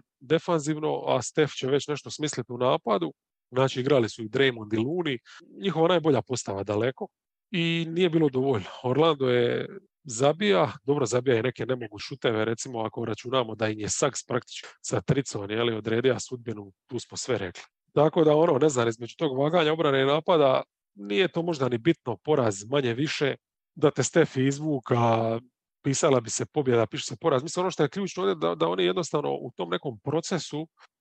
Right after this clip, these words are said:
rade neke iskorake, a oni su stvarno tako, ono, mizerni. Kleja ćeš dobiti u nekoj formi, svi će one valjda dignit se, ono, ne znam, na neku razinu, ali je tužno da, da nisu u stanju odigrati više od petnaestak minuta dobre košarke, evo,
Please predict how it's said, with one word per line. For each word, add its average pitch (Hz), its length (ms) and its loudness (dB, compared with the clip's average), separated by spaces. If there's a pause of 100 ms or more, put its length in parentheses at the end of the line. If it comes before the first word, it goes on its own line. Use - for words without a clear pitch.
rade 135 380 2
neke 151 280 0
iskorake, 139 720 2
a 135 180 2
oni 151 160 -4
su - 180 -14
stvarno 143 440 0
tako, 135 300 -2
ono, 120 240 -4
mizerni. 151 720 0 (460)
Kleja 151 280 6
ćeš 113 180 -10
dobiti 170 340 -2
u 151 40 -6
nekoj 156 280 -2
formi, 131 880 -2
svi - 220 -4
će - 140 -6
one 131 140 0
valjda 123 260 2
dignit 117 360 -6
se, 98 140 -8
ono, 107 300 -6 (180)
ne 123 160 -4
znam, 110 200 -4
na 123 80 0
neku 131 240 -4
razinu, 123 540 -2 (380)
ali 127 240 2
je 127 320 2
tužno 147 520 -4
da, 127 220 0
da 127 320 0 (400)
nisu 135 340 -2
u 120 40 -2
stanju 123 360 0
odigrati 113 400 0
više - 180 -8
od - 100 -8
petnaestak 117 580 -2
minuta 107 400 -6
dobre 110 260 -2
košarke, 117 580 -2
evo, 110 280 0